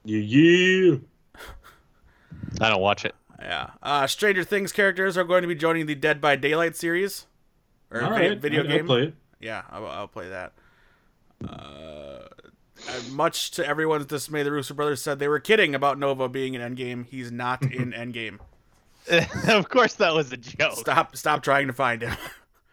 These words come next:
Speaker 3: <laughs> Uh,
Speaker 2: That is funny.
Speaker 3: uh, let's see here. Michael Mosley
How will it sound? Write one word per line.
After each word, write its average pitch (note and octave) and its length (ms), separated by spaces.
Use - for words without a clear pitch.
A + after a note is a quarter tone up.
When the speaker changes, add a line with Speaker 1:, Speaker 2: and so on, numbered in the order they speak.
Speaker 3:
<laughs> B2 60
Uh, D3+ 640
Speaker 2:
That C3 180
is B2+ 240
funny. G#2+ 300
Speaker 3:
uh, C3 420
let's C3 180
see B2 240
here. A2+ 340
Michael D#3 520
Mosley F3 800